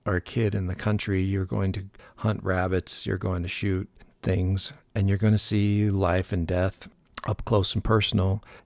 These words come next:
And so I had seen that, but I had never seen anything like that on a human. I, I, I had seen my dad. Um, he passed away. I did see him in his casket. And, you know, you see that,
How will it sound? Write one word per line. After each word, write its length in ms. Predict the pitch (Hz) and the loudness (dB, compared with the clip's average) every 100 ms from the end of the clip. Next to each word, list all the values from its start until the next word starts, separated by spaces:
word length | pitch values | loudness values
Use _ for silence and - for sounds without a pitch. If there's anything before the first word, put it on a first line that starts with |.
| _ - | _ -2
And 100 | - | 4
so 120 | 113 | 6
I 100 | 98 | 6
had 220 | 104 95 | 4 2
seen 300 | - 107 107 | 2 4 6
that, 160 | 120 117 | 6 4
but 100 | 104 | 4
I 60 | |
had 120 | 101 | 4
never 360 | 101 107 113 123 | 4 4 4 2
seen 840 | - - 113 107 107 107 104 110 - - _ - | 2 2 4 4 6 6 4 2 -6 -20 _ 0
anything 420 | 110 104 104 95 | 4 4 4 4
like 360 | 92 98 98 - | 4 4 2 0
that 320 | 95 90 90 - - | -2 0 -2 -6 -6
on 120 | 90 | -2
a 40 | 85 | -2
human. 640 | - 113 107 - - 104 - - | -2 2 2 2 -6 -12 -16 -6
I, 80 | 90 | -4
I, 300 | - 85 95 | -2 -4 -4
I 100 | 87 | -4
had 380 | 87 101 104 107 | -2 0 2 0
seen 320 | - 113 110 | -2 2 2
my 180 | 101 92 | 2 0
dad. 460 | 95 92 95 95 - - _ - | -2 0 0 -4 -8 -20 _ -8
Um, 340 | - 101 104 - - | -4 -4 -6 -8 -12
he 460 | 117 - 104 101 101 | -8 -4 -2 -2 -2
passed 320 | 101 92 - | -2 -2 -2
away. 440 | 110 101 104 104 98 - - - | 0 2 2 0 -4 -14 -20 -12
I 80 | - | -8
did 240 | 98 98 - | -4 -2 -2
see 340 | - 101 98 | 0 0 2
him 300 | 98 104 95 | 2 2 0
in 140 | 92 | -2
his 160 | 90 87 | -4 -6
casket. 600 | - 110 110 - 107 - - - _ - | -4 -2 -2 -2 -4 -4 -8 -20 _ -8
And, 460 | - 95 95 95 117 | -2 0 0 -2 -2
you 240 | 101 107 | 0 2
know, 80 | 101 | 2
you 180 | 98 98 | 2 0
see 320 | - 110 104 | 0 2 2
that, 300 | 95 95 - | 2 0 -4